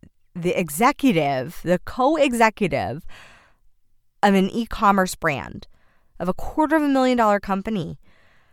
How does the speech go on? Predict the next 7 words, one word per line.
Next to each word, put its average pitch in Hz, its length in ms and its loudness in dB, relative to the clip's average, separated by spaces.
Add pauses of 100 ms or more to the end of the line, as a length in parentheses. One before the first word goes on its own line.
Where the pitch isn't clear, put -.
(560)
that 190 260 6
I 226 120 8
was 208 420 4 (720)
really, 240 720 0 (180)
really 220 340 2
proud 190 460 2
of, 139 360 -4